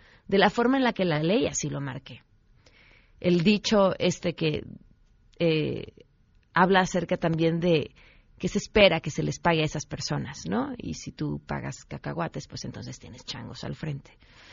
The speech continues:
También quiero que se les pague bien, porque si son personas bien preparadas,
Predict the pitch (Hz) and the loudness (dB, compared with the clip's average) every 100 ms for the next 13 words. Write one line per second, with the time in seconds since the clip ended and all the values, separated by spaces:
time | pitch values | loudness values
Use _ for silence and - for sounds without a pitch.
0 | - - - _ _ _ _ _ _ 214 | -20 -20 -20 _ _ _ _ _ _ 6
1 | 220 214 202 170 151 147 143 - 147 131 | 8 8 4 0 0 -6 -8 -8 -12 -12
2 | - - _ _ _ _ _ - 175 185 | -16 -20 _ _ _ _ _ -4 -2 0
3 | 180 160 180 165 175 165 156 135 147 139 | -4 0 0 0 -4 -2 -4 -2 -2 -2
4 | 143 151 175 151 156 285 - | -2 -2 -2 0 -2 -6 -10